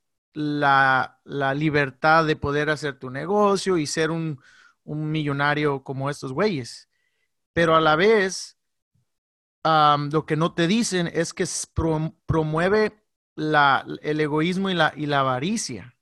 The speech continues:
¿verdad? Am, no sé, es, es muy, es, es, ah, es una pregunta muy, muy difícil de preguntar,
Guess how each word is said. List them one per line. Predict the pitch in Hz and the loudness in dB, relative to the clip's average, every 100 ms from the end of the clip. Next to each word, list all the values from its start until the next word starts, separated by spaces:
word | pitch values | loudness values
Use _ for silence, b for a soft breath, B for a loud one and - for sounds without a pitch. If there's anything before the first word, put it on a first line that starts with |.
| _ _ _ _ | _ _ _ _
¿verdad? | 135 131 147 165 175 _ _ _ _ _ _ - - | -6 -2 -2 -2 -10 _ _ _ _ _ _ -14 -4
Am, | 147 139 135 131 127 - _ _ _ _ _ _ _ _ _ _ _ _ _ _ _ _ _ _ _ | 0 2 2 0 -6 -10 _ _ _ _ _ _ _ _ _ _ _ _ _ _ _ _ _ _ _
no | 202 190 | -6 -4
sé, | - 202 127 - | 0 -2 -2 -6
es, | 170 | -4
es | 170 180 | -2 -4
muy, | 202 202 - | -4 -6 -6
es, | 180 - | -6 -6
es, | - 180 151 | -8 -8 -6
ah, | 196 175 160 143 131 123 113 _ _ _ _ _ - | 0 2 2 0 -4 -8 -16 _ _ _ _ _ -16
es | - | 0
una | 208 | 2
pregunta | 226 208 202 208 | 4 2 4 4
muy, | 190 151 170 185 180 | 4 0 2 4 4
muy | 170 170 175 170 165 | 2 2 4 4 2
difícil | 151 147 175 160 156 | 0 -2 -2 0 2
de | 147 | 2
preguntar, | - 131 131 127 175 | 2 0 2 4 4